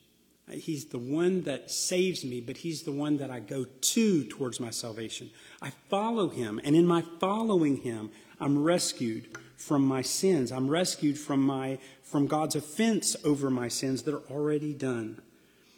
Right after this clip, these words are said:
And another thing that David said, which I've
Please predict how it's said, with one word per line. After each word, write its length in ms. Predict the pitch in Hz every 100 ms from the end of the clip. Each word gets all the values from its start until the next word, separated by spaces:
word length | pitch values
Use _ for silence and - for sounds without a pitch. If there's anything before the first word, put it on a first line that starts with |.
| _ _ _ _
And 140 | 131
another 320 | 135 135 143 139
thing 240 | 143 131
that 140 | 123
David 320 | - 131 120 113
said, 400 | - 120 110 113
which 240 | 120 - -
I've 260 | 131 131